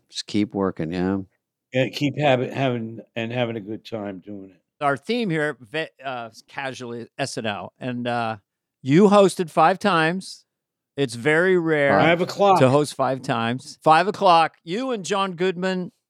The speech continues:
Speaker 3: and a couple others, when you host that show, as you know, you gotta pretty much cold read fifty-five scripts over four hours, <laughs> basically.
Speaker 2: Yes.
Speaker 3: And I remember
Speaker 2: Yes,
Speaker 3: thinking the
Speaker 2: yes.
Speaker 3: time when you came in in eighty-six or eighty-seven,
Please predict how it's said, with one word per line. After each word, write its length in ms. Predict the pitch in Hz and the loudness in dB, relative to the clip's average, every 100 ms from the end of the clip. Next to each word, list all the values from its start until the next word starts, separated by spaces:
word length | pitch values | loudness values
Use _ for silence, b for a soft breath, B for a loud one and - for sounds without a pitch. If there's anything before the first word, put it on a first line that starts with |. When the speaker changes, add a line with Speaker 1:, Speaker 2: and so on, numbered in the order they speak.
| _ | _
Speaker 3:
and 140 | 147 147 | -8 -6
a 60 | |
couple 320 | 143 170 170 160 | -4 -4 0 2
others, 400 | 160 151 135 147 | 4 2 0 -4
when 160 | 151 | -2
you 260 | 175 233 196 | 0 0 2
host 360 | 190 202 - | 4 4 4
that 200 | 175 147 | 0 -2
show, 480 | - 151 135 113 123 _ _ _ | -2 2 4 2 -2 _ _ _
as 180 | 131 131 | -2 0
you 60 | 170 | 4
know, 140 | 160 | 4
you 120 | 151 | 6
gotta 220 | 165 151 - _ _ - | 4 2 0 _ _ -20
pretty 340 | - 277 262 | -6 -2 0
much 280 | 202 170 - | 0 0 -2
cold 460 | - 160 165 151 123 | 2 4 4 2 -2
read 520 | 147 151 143 135 123 _ _ _ _ _ _ _ | -4 -2 -2 -4 -8 _ _ _ _ _ _ _
fifty-five 840 | _ 175 156 165 147 151 135 120 | _ 0 0 0 0 2 2 0
scripts 540 | - - 143 110 - 127 | -8 -4 -2 -2 -2 -2
over 220 | 120 123 | 0 -2
four 380 | - 165 147 120 | 2 6 6 4
hours, 400 | 95 76 - - | 0 -6 -14 -6
<laughs> 40 | |
basically. 720 | 120 - - - - - 131 - 135 | -4 -2 -4 -4 -6 -6 -6 -8 -4
Speaker 2:
Yes. 280 | 127 170 - | -2 -2 -2
Speaker 3:
And 180 | 170 165 | 2 4
I 120 | 202 | 4
remember 300 | 240 240 202 | 6 4 4
Speaker 2:
Yes, 100 | 170 | 4
Speaker 3:
thinking 260 | 208 180 160 | 4 4 2
the 100 | 160 | 2
Speaker 2:
yes. 80 | |
Speaker 3:
time 240 | 190 190 160 | 2 2 0
when 120 | 151 | -2
you 100 | 170 | -2
came 340 | - 180 170 | 0 0 2
in 140 | 175 165 | 2 2
in 140 | 151 | 2
eighty-six 640 | 151 165 170 151 - 170 - | 2 4 2 0 0 -2 -2
or 100 | 147 | -4
eighty-seven, 520 | 143 127 160 143 | -4 -2 0 0